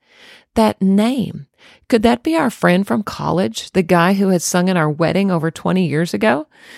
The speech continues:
That's how he spelled his last name. Was he a doctor now? I guess we would find out.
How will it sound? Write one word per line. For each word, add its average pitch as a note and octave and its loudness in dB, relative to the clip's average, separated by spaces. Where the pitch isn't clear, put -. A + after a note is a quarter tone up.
That's A3+ 2
how C#4 2
he A3+ 6
spelled G#3 2
his G3+ 2
last F3 0
name. F#3+ 0
Was E3+ 0
he F3 2
a D#3+ 2
doctor E3 -2
now? D#4 -4
I D#3+ -4
guess C3 -6
we D#3 -2
would E3 -4
find F#3 0
out. D#3 -2